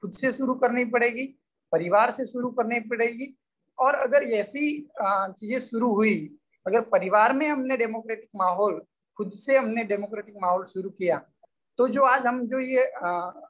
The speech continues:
अ, असहाय महसूस कर रहे हैं वो नहीं करेंगे, क्योंकि अगर हमारा भाई, बेटा या हमारी बेटी अगर हमारे परिवार में वो सहन नहीं कर सकता, तो कोई institution है या कोई उसका leader, अ, अगर उस पे ये, अ, माहौल, अ, उसको मंडराने की कोशिश करेगा,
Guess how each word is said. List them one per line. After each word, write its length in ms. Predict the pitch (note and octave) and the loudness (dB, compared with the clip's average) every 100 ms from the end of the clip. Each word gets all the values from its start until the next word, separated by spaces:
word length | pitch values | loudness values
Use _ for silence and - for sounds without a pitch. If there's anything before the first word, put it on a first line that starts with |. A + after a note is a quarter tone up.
| - | -12
अ, 240 | E3+ - _ B2+ | -12 -12 _ -10
असहाय 400 | - F#3+ G#3+ B3+ | -2 0 2 2
महसूस 420 | A3 G#3 A#3 A3 | 2 0 -2 -4
कर 160 | G#3+ G#3 | 0 2
रहे 120 | G#3 | 2
हैं 60 | |
वो 60 | G3+ | 0
नहीं 180 | G3+ G3 | -2 -2
करेंगे, 340 | F3+ E3+ F#3 | -2 -2 -6
क्योंकि 560 | G3+ C#4+ - D4+ - _ _ | -8 -10 -2 -2 -2 _ _
अगर 360 | A#3 C4 G#3+ G3 F3+ | 0 0 0 -8 -6
हमारा 300 | F#3 A#3+ C4 | 0 2 4
भाई, 240 | G#3 G#3+ | 4 2
बेटा 300 | F#3+ G#3+ A#3+ | 0 0 0
या 180 | A3 G#3 | 0 -2
हमारी 240 | G3 G#3+ | -2 -4
बेटी 340 | F#3 F#3 - A3 | -6 -12 -6 -4
अगर 160 | A3 G3+ _ _ - | -4 -8 _ _ -2
हमारे 200 | F#3+ A#3+ | 0 0
परिवार 560 | - F3+ F#3+ G3 A#3+ | -2 -2 0 4 2
में 120 | D#4 D4 | 2 -2
वो 120 | C4 | -4
सहन 280 | A#3+ A3 G#3+ | -4 -4 -4
नहीं 140 | G#3+ | -4
कर 80 | G3+ | -6
सकता, 340 | - F#3+ A3+ | -8 -4 -4
तो 160 | A#3 A3 | -2 -6
कोई 400 | - _ A3 G#3+ | -10 _ -2 -2
institution 560 | G#3 A#3 G#3+ G#3+ A3+ | -4 -8 -8 -4 -2
है 80 | A3 | 2
या 80 | G#3+ | 0
कोई 220 | G#3 G3+ | 2 -2
उसका 200 | G3+ - | 0 -2
leader, 360 | F#3+ G3+ F#3+ A#3 - _ _ _ | -2 2 2 2 -2 _ _ _
अ, 40 | F#3+ | 0
अगर 300 | G#3 G3+ A3 | 0 0 -2
उस 180 | G#3+ - | -4 -2
पे 100 | A3 A3 - - F#3 | 0 0 -4 -14 -4
ये, 240 | G#3 G#3+ | 0 0
अ, 120 | - | -2
माहौल, 380 | E3+ E3 E3 G#3 G#3 - | -4 -2 0 0 -2 -10
अ, 260 | E3+ E3 - | -8 -8 -10
उसको 260 | - - G#3 | -12 -4 0
मंडराने 460 | G3 F#3+ G3 G3+ G3+ | 2 4 4 4 -2
की 160 | - | -6
कोशिश 300 | G3 F3+ G3 | -8 -8 -8
करेगा, 400 | - G3+ G#3 C4 | 0 2 4 0